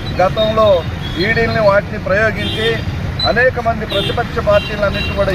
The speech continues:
ఇబ్బందులు పెట్టేటువంటి వాళ్ళు మరింతగా బరి తెగించి భౌతిక దాడులకి దిగేటువంటి పరిస్థితి అంటే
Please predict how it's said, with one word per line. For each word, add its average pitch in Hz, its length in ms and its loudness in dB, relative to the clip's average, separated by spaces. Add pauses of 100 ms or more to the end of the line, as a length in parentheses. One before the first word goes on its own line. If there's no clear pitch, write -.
ఇబ్బందులు 220 380 0
పెట్టేటువంటి 190 640 0
వాళ్ళు 196 260 4 (580)
మరింతగా 226 520 2 (100)
బరి 202 240 0
తెగించి 226 440 -4 (460)
భౌతిక 226 360 2 (100)
దాడులకి 226 540 0
దిగేటువంటి 214 680 -4
పరిస్థితి - 420 -4
అంటే 247 220 -2